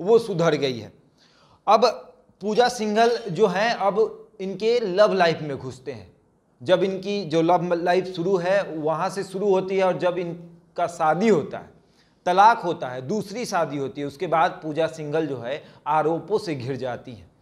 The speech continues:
पूजा सिंघल के पहली प-, पति का जो नाम है राहुल पुरवार, राहुल पुरवार जो है वो झारखंड में ही तैनात हैं। झारखंड का एक जिला है हजारीबाग, और कहा यह जाता है कि जब हजारीबाग में वो डीसी थे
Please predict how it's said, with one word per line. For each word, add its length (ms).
पूजा 300
सिंघल 320
के 80
पहली 440
प-, 500
पति 240
का 140
जो 140
नाम 280
है 160
राहुल 340
पुरवार, 560
राहुल 300
पुरवार 420
जो 140
है 240
वो 160
झारखंड 540
में 140
ही 120
तैनात 500
हैं। 140
झारखंड 440
का 100
एक 180
जिला 340
है 340
हजारीबाग, 640
और 140
कहा 240
यह 220
जाता 540
है 220
कि 140
जब 180
हजारीबाग 760
में 340
वो 180
डीसी 520
थे 480